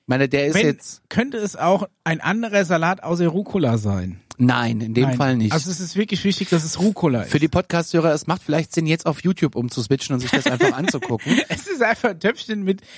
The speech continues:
Speaker 2: etwas welkem Rucola drin, auch bekannt als Rauke.
Speaker 1: Ja, den hab ich gestern, äh, das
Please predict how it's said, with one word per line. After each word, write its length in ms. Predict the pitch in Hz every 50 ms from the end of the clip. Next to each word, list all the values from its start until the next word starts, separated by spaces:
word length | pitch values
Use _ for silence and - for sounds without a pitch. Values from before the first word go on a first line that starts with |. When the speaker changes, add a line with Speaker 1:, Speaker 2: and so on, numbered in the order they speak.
| - - - - - -
Speaker 2:
etwas 400 | - 196 214 208 220 214 202 170
welkem 340 | 180 185 196 214 - 208 202
Rucola 680 | 190 180 214 233 - - 202 160 123 113 110 110 113 - _
drin, 240 | - 123 123 117 123 -
auch 120 | 156 175
bekannt 280 | - 196 - - 202 208
als 240 | 160 175 - - 143
Rauke. 480 | 156 156 185 240 247 - - 120 107 - _ _ _ -
Speaker 1:
Ja, 160 | 131 127 135
den 140 | 143 151 143
hab 80 | 151 151
ich 80 | -
gestern, 380 | - 156 156 - - - 143 135
äh, 360 | - 127 123 120 120 120 120 117 _ _ _ _
das 120 | - 123